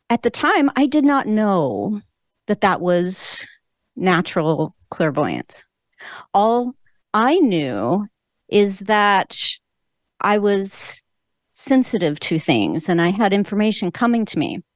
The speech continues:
And then, like clockwork,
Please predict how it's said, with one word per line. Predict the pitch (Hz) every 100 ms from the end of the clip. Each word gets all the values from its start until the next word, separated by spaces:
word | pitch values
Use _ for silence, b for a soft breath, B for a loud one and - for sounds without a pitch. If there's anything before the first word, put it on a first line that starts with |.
| _ _ _ _ _
And | 190 196
then, | 208 202
like | 196 220 - -
clockwork, | - 220 196 - - 175 214 -